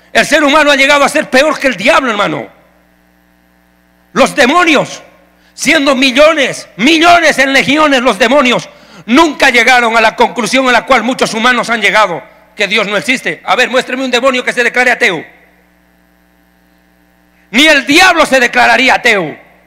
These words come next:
porque el diablo sabe muy bien quién lo ha creado y contra quién se rebeló. Los demonios nunca se declararían ateos, pero el humano, mire dónde llegó. ¿Hasta dónde llegó su degradación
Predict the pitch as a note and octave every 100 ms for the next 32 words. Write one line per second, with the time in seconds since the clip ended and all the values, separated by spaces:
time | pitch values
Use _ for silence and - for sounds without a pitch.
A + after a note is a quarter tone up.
0 | _ _ F#3 E3 A3+ C4 B3 A3+ B3 A3+
1 | A#3+ B3+ F3+ A#3 A#3 G3+ G#3 A#3+ G3 G3
2 | G3 F#3 A3+ F#3 F3+ D3+ D#3 B3 - -
3 | _ _ _ _ _ _ _ _ _ _
4 | _ _ _ _ _ _ - C4 C4+ C4
5 | A#3 F4 F#4 C#4+ E3+ - - _ _ _
6 | _ - B3 F#3 G#3+ A3+ G#3 G3+ G3+ G3
7 | A3+ G#3 F#3 - G#3+ E3+ F#3 F#3 F3+ F3
8 | A3 G3 G#3+ G3 G3+ F#3+ F3+ G3+ - -
9 | _ _ _ _ _ _ D3 - C#3+ G#3
10 | C#4+ A3+ F#3+ G3+ G3 - - _ _ _
11 | _ _ - G3 F3+ E3 D#3+ D#3 C#3 F3
12 | F3+ C#3